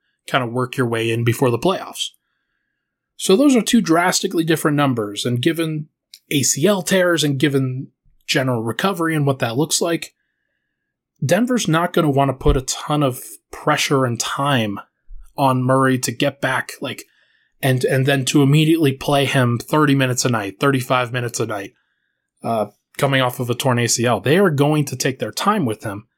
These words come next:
probably working some breathers, working some rest. Uh, so what it really means is that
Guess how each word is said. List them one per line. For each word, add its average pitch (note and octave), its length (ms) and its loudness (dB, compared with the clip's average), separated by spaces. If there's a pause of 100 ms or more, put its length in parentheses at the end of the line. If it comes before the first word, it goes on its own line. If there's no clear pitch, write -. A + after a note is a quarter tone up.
(400)
probably E3 520 0
working D3+ 400 0
some C3 260 0
breathers, C#3 580 2
working C3+ 320 0
some B2+ 240 -2
rest. A#2 520 0 (580)
Uh, C3+ 180 2
so C#3 220 0
what C#3+ 120 2
it C#3+ 120 0
really A#3+ 340 2
means B2+ 540 0 (1000)
is C#3+ 280 0
that B2 300 0